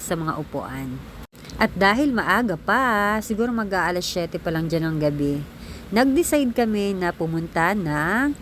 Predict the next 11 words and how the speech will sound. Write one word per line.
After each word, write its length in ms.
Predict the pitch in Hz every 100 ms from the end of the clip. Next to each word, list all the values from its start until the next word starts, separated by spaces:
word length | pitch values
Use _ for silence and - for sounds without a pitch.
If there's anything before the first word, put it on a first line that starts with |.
| - - -
S 320 | - 262 - -
M. 1120 | 262 254 254 254 247 247 247 247 247 247 262 - - -
Maglalakad-lakad 880 | 190 185 262 349 330 269 247 220
muna 240 | 185 202 269
kami 240 | 269 240
sa 160 | - 202
S 320 | 160 160 -
M 400 | 165 160 165 156
hanggang 560 | 165 165 156 160 254 302
sa 160 | 208
Matunawan 1200 | 175 156 - 156 147 156 226 196 156 143 135 135